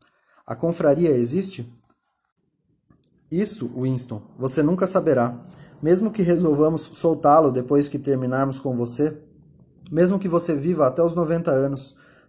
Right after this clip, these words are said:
nunca saberá se a resposta a essa pergunta é um sim ou não. Enquanto viver, essa será para você, esse será para você um enigma não resolvido." Winston permaneceu em silêncio.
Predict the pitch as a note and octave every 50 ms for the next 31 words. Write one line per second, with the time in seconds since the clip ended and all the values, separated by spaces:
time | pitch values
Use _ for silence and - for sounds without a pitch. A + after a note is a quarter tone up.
0 | _ - E3 F#3 F#3 F#3 F3+ - E3+ C#3+ C#3+ C#3 C#3 D3 D3 - C#3 C3+ C3+ B2+
1 | - - C3+ C3+ C3 - C#3 B2 B2 B2 - C3 B2 - A#2+ A#2+ A#2+ C#3+ D#3+ E3+
2 | E3 C3 A2 - - - B2 B2+ B2+ C3 B2 - - D#3+ F3+ G#3+ G#3 - - D3+
3 | D3 D#3 E3+ D3 C#3 C3 C3+ C3+ C3 - - - - _ _ _ _ _ - C#3
4 | D3 C#3+ F3 F3+ F#3 F#3+ E3 D3 C3+ A#2+ C#3 D3+ E3+ E3 D3 - - - - -
5 | _ _ _ _ - C#3+ D#3+ E3 - E3 - - D#3+ D3 D3 D3 D3 C3+ B2+ B2+
6 | A#2+ A#2 A#2+ - - D3 D3+ D#3 - - _ _ _ - D3+ - - - - -
7 | C#3 C3 C3 C3 C#3 B2 B2 A#2+ A#2 A#2 - - D3 C#3+ C#3+ - C#3+ C#3+ C#3 C#3
8 | C#3 D3 D#3+ D#3 D#3 D3 C#3 C#3 D3 E3+ F3 F#3 F3+ F#3 F#3 D#3+ C3+ B2+ B2 A#2+
9 | A#2+ A#2+ A#2+ - - _ _ _ _ _ _ _ _ _ _ _ _ _ _ _
10 | _ _ _ - C#3+ E3+ F3+ F3+ F3 D#3 C#3+ D#3+ C#3+ D3 D3 C#3 C#3+ C#3+ - D3+
11 | C#3+ D3+ D#3 D3 - - E3+ D3+ B2+ B2 A#2+ A#2+ - -